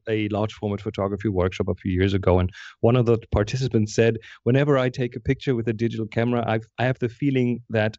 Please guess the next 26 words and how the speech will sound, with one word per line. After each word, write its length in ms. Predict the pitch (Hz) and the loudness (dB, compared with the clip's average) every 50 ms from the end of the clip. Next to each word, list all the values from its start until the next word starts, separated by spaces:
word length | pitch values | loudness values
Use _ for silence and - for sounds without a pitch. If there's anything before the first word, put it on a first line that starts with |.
| _ _ - | _ _ -2
a 200 | 110 104 101 98 | 0 0 2 0
Japanese 540 | 101 107 110 110 113 120 117 113 113 107 104 - - | 2 0 0 0 0 0 0 0 0 -2 -2 -2 -2
engineer 560 | 104 110 107 107 110 101 101 104 101 95 - | 0 0 0 0 0 0 2 2 2 2 0
is 140 | 95 95 101 | -2 -2 -2
taking 300 | - 110 95 - 104 92 | -2 -2 -2 0 0 0
that 180 | 90 90 - | 0 0 0
picture 260 | 101 92 - - 98 | -2 -2 0 -2 -4
for 300 | 92 - - 110 107 104 | -4 0 4 4 4 6
me," 260 | 107 104 95 107 117 120 - - - - _ _ - - _ - - | 4 4 2 0 -2 -2 -6 -20 -20 -20 _ _ -20 -20 _ -4 2
which 240 | 113 110 110 - - - - - | 2 2 2 0 -8 -8 -2 2
pretty 160 | 156 180 190 | 4 4 6
much 240 | 147 143 143 - - | 4 4 2 0 0
comes 240 | - 151 139 135 120 | 0 0 0 0 2
down 240 | - 131 127 135 135 | 2 2 2 2 0
to 160 | - 135 135 | 2 2 0
how 260 | 123 110 120 120 135 147 | 0 0 -2 -2 2 2
they 160 | 147 139 127 | 4 2 2
programmed 800 | - - 135 131 131 123 117 127 120 113 113 110 110 110 110 - - | 0 0 2 4 4 4 4 4 4 4 4 4 2 0 -2 -4 -4
the 80 | 117 110 | -6 -6
exposure 720 | 107 - - - - 110 117 147 185 175 135 110 101 95 95 | -6 -8 -8 -4 0 2 2 4 2 2 2 2 2 2 2
meter 560 | 101 104 107 104 104 98 101 95 95 95 92 | 2 2 4 4 4 4 4 4 4 4 4
and, 380 | - 95 98 98 98 98 98 101 | 4 2 2 2 0 0 -2 -4
and 220 | 98 98 98 95 | -2 -2 0 2
the, 240 | 104 101 95 95 95 - | 4 4 4 4 2 2
the, 140 | 95 95 95 - _ - | 0 -2 -2 -4 _ -6
the 80 | 107 | -6